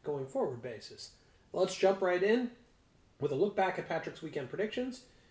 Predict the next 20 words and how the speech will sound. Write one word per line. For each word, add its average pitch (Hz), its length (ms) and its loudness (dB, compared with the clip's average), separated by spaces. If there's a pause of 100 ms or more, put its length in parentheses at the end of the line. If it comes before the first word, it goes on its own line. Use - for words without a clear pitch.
(100)
which 151 160 -4
are 151 60 -2
posted 160 320 -4
every 147 200 -2
Thursday 175 440 0
on 151 80 -4
our 147 120 -4
website, 185 420 -2
fourth 160 300 -4
and 139 100 -8
twenty-four 139 460 -6
dot 131 220 -8
com. 190 380 -4 (480)
And 147 160 -4
we'll 151 140 0
start 196 400 0
in 156 100 -4
Major 156 280 -4
League 139 180 -2
Baseball 208 680 0